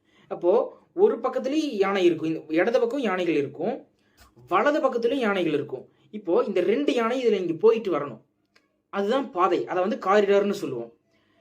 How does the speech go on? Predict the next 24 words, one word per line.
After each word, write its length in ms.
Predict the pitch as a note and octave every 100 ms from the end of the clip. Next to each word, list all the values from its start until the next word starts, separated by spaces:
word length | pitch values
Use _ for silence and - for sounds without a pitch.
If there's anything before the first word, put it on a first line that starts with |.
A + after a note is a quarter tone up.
| _ _ _
இன்னொரு 320 | G3+ D4+ D4
விஷயம் 300 | A#3 B3+ G#3+
இருக்கு, 240 | E3 - - - _ _ _
அதாவது 280 | D3 G3 -
யானை 240 | F#3+ A3 A#3
வழித்தடம் 460 | E3+ G#3+ A#3 F#3+
ஒண்ணு, 240 | C#3 B2+ E3+ D#4+ - _ _ - -
யானைகளின் 640 | C#3 F3 C4 C#4 B3+ C#4+
பாரம்பரிய 560 | - F3+ A#3 B3 A3 A#3
வலசை 300 | F3+ F#3 G#3 G3+
பாதை. 260 | C#3 C3+ A#2+ -
பாரம்பரிய 460 | - G#3+ B3 A#3 A3+
வலசை 280 | F3+ F#3 G#3
பாதை 260 | G3+ F3+ F3+
அப்படின்னு 260 | E3 D3+ C#3+
என்னன்னா, 220 | C3+ F3 D4 _ _ _ _ _ _ _ _
ட்ரெடிஷனல் 520 | G3 G3+ D4 C#4+ C4 C#4
மைக்ரேட்டரி 440 | G3+ G#3 G3+ F3
பாத், 280 | D#3+ C#3 C#3 -
அதாவது 280 | - F3+ A3+ -
காலங்காலமா 680 | E3 F#3+ A#3 G#3+ A3 G#3 B3+
யானைகள் 440 | G3+ G3 G#3+ G#3 C#4+ -
பயன்படுத்தக்கூடிய 840 | F3 A3+ A3+ G#3 G#3 F3 E3+ E3+ B3+ - _ _ -
வழித்தடங்கள். 600 | F3 A3+ G3 D3+ A2+